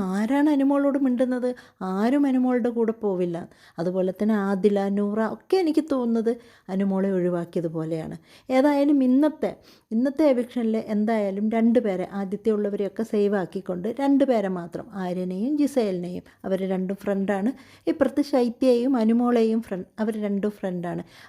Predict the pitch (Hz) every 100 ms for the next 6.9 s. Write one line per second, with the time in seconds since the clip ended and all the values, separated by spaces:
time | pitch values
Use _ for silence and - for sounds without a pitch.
0 | - 226 226 233 220 214 226 226 220 220
1 | 214 202 190 - 254 269 294 311 294 262
2 | 262 269 339 339 294 240 240 233 226 196
3 | 208 196 196 196 175 175 170 - - 254
4 | 254 277 269 262 277 220 226 262 269 -
5 | - _ _ - 226 220 220 202 208 220
6 | 233 220 233 269 262 220 202 196